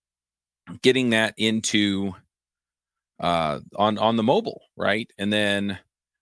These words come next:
um, I talked to a few other people as far, uh, like, uh, Andy Male, who, uh, he does Glimmer U I, and he did a presentation, I think it was at RubyConf, about how to build desktop applications with,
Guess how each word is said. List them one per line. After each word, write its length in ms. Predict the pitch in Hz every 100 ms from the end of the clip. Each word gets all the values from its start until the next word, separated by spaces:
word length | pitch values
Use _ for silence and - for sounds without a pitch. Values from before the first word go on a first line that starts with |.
| -
um, 720 | 90 90 87 85 82 76 90 _ _ _ _ _ _ _ _ _ _
I 140 | - 101
talked 340 | - 117 -
to 120 | 110
a 40 | 98
few 240 | 113 104
other 180 | 110 113
people 520 | 117 107 110 104 -
as 140 | 92 -
far, 180 | 101 -
uh, 120 | 92
like, 340 | 92 90 -
uh, 60 | 85
Andy 400 | 78 95 98 95
Male, 480 | 101 117 139 160 147 _ _ _ _ _
who, 340 | 107 98 92 90
uh, 380 | 85 78 76 - _ _
he 180 | 101 117
does 500 | 113 110 101 - - - 98
Glimmer 320 | 107 123 143
U 240 | 139 139
I, 380 | 120 123 156 -
and 220 | 82 87 92
he 140 | 107
did 160 | 107 101
a 60 |
presentation, 540 | 92 101 98 107 95 101
I 40 |
think 140 | 185
it 40 | 135
was 140 | 95
at 80 | 95
RubyConf, 640 | 92 120 190 - 82 82 - _ _ _ - _
about 540 | - 98 104 98 85 98
how 140 | 107
to 100 | 101
build 420 | 92 107 98 90
desktop 460 | 120 123 - 104 101
applications 680 | 95 95 - 92 - 92 98
with, 260 | 98 -